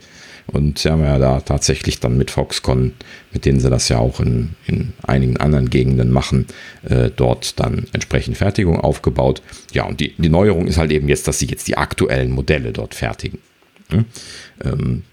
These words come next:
die Gerüchte dahinter sind, dass, äh, Apple sich da ein bisschen was unabhängiger von China machen möchte, dass das jetzt vielleicht eine, äh, Trial-Produktion ist, um zu gucken, wie das in China,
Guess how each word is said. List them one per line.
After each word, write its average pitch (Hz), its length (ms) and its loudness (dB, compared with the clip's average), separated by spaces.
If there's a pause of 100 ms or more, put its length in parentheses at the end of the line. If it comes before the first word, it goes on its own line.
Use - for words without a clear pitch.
(100)
die 67 240 2
Gerüchte 101 380 0
dahinter 98 440 2
sind, 104 440 0
dass, - 480 -2
äh, 69 260 0 (380)
Apple - 200 2
sich 71 160 2
da 73 140 0
ein 69 140 2
bisschen 69 400 0
was - 340 0
unabhängiger 78 680 2
von 80 140 0
China 78 320 2
machen 60 420 -2
möchte, 67 540 -2
dass - 160 -4
das - 160 -4
jetzt - 200 -2
vielleicht - 600 0
eine, 67 560 0
äh, - 320 -20
Trial-Produktion 95 920 2
ist, - 200 0
um 80 80 0
zu - 140 -8
gucken, - 280 -2
wie 73 80 2
das 73 180 2
in 69 80 0
China, 71 500 0